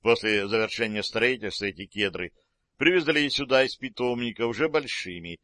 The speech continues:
и посадили двумя ровными рядами. Для пересадки взрослых деревьев нужна тяжёлая техника и большое искусство. Но всё это было. Ни одно дерево не погибло, и сейчас,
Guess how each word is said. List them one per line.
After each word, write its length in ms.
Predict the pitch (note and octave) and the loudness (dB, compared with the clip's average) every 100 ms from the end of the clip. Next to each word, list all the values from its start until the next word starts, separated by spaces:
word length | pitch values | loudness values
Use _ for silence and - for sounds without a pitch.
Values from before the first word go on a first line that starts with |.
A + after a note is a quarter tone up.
| _ _ | _ _
и 100 | F#3+ | -2
посадили 580 | G3 C#3 A#2 C#3 F3 C3 | 0 0 0 0 -2 -2
двумя 320 | G#2+ C3 D3 | -2 2 2
ровными 440 | A#2+ B2 B2 A#2+ | 2 -2 -4 -4
рядами. 560 | A#2+ A2 D#2+ C#2+ A1 A1 _ _ _ _ _ - | -4 -4 -4 -6 -8 -18 _ _ _ _ _ -2
Для 280 | G#2+ A#2+ | 8 8
пересадки 600 | G2+ A#2 A#2 C3+ B2+ - | 8 2 2 2 2 2
взрослых 580 | A#2 G#2+ A#2 A#2+ - A2+ | -6 -2 -2 -2 -2 -4
деревьев 500 | G#2 A#2 C3+ A#2+ G#2+ - _ _ _ _ | -2 0 0 0 -4 -6 _ _ _ _
нужна 300 | - G#2 B2 C#3+ | -10 -2 0 0
тяжёлая 460 | C3 G#2 C#3+ C3 | -2 0 0 0
техника 720 | - B2 D3 C#3 C#3+ A2+ F#2 | 0 -2 0 -4 -10 -4 -2
и 60 | F2 | 0
большое 540 | G2 F#2 A#2 C3 B2+ - - | -2 -2 -2 0 0 -2 -12
искусство. 640 | G#2 - C#3+ - G#2+ D#2 _ _ _ _ _ | -12 -6 -6 -4 -6 -6 _ _ _ _ _
Но 240 | - F3 E3 | 2 4 4
всё 220 | - A2 | 0 2
это 240 | G#2 - F2 | 2 2 -6
было. 480 | D2 A#2 B2+ A#2+ - _ _ _ _ | -2 -2 0 -2 -4 _ _ _ _
Ни 140 | A2 | 4
одно 260 | C3+ C#3 D3 | 6 6 2
дерево 320 | C#3 D#3+ C3+ | 2 2 2
не 160 | G#2+ G2 | 0 0
погибло, 640 | G#2 F#2+ A2 B2+ A#2 A2+ | -2 -2 -2 -4 -2 -4
и 340 | - G2 G2+ F2+ | -2 -4 -6 -6
сейчас, 720 | F#2+ F2+ G#2 A#2 A2 - - | -8 -6 2 4 4 0 -12